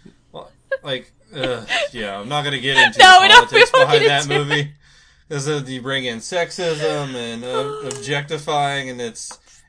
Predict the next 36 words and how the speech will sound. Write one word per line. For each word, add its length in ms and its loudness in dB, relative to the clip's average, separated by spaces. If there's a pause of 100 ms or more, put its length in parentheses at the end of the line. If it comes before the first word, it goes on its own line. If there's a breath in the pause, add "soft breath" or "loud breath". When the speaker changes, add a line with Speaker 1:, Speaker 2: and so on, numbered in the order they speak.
Speaker 1:
it's 160 -4
all 240 0
bad. 340 -6
Speaker 2:
It's 380 -10
Speaker 1:
But 80 -20
Speaker 2:
been 160 -6
Speaker 1:
they 100 -2
took 220 -4
a 100 -6
great 280 -4
comic 440 -2
book 280 -4
and 100 -8
they 80 -6
made 480 -8
a 80 -14
terrible 420 -14
movie. 460 -20
Speaker 2:
Yeah, 360 -6 (180)
okay, 320 -6
good. 120 0
I'm 120 -4
not 160 0
alone. 420 -6 (340)
<laughs> 40 -14 (2250 loud breath)
Speaker 1:
The 100 -20
comic 260 -8
book, 160 -10
though, 220 -10 (180)
definitely 400 -12
read, 380 -14
definitely 360 -14
get 180 -16
it. 180 -18 (100)
It's 100 -20
amazing. 440 -20